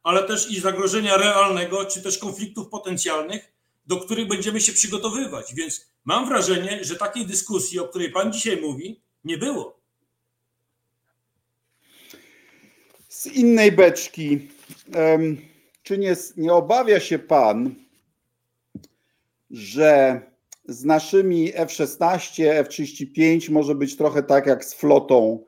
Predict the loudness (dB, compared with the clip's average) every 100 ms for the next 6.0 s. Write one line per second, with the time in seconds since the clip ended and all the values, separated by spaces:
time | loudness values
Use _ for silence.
0 | _ _ _ _ _ 0 0 0 2 2
1 | 6 4 4 -4 -4 -4 2 2 2 0
2 | -2 0 4 4 4 0 0 0 0 0
3 | 2 2 2 6 8 8 8 6 4 2
4 | 4 2 0 -6 _ _ -4 4 6 6
5 | 4 2 -2 2 2 2 4 6 6 2